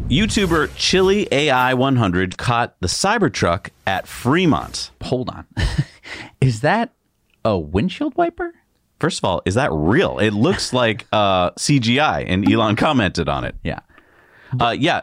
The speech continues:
Speaker 1: So, I mean, is this the new electromagnetic wiper system? We saw a patent for, like, a, a, like, some kind of wiper that would go zzz, zzz, zzz, like, across the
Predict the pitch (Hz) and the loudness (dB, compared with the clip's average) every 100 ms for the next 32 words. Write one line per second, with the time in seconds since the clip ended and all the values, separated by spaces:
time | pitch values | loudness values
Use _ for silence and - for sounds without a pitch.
0 | - - 139 - 135 139 131 117 135 156 | -2 0 2 2 2 2 2 2 0 0
1 | - 143 139 135 110 120 - 131 117 110 | 0 2 4 4 2 0 0 0 2 2
2 | 107 107 101 95 101 139 - 151 - 156 | 0 0 0 0 0 0 -2 -2 0 2
3 | 127 117 95 - 117 - - - 107 98 | 2 0 0 0 -2 0 -2 0 0 2
4 | 92 - - _ 92 82 - - 85 90 | -2 -8 -20 _ -4 -4 -8 -6 -2 -2
5 | - 107 117 107 90 - _ _ 98 104 | -2 -2 0 0 -2 -8 _ _ -2 0
6 | 104 104 87 87 95 87 71 82 107 113 | 0 0 -2 0 2 2 0 0 0 0
7 | 85 95 110 85 87 104 113 87 85 82 | -2 2 2 2 0 0 0 0 -2 -6
8 | - 95 - 95 85 | -4 -4 -2 -2 -4